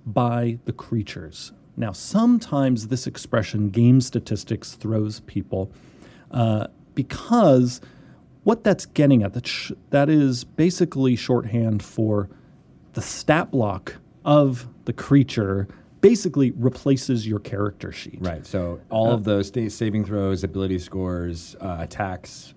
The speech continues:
Speaker 2: everything w-, is just what's in the monster manual.
Speaker 1: Exactly. Really, it's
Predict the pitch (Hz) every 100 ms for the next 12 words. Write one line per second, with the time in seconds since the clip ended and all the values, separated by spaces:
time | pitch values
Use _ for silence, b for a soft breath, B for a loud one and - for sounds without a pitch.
0 | - - 113 110 - 90 87 90 - 98
1 | - 107 85 - 104 - - - 87 92
2 | 95 - - - 95 87 85 82 82 -
3 | 78 71 - - 156 131 151 139 110 98
4 | 131 170 254 233 156 151 - -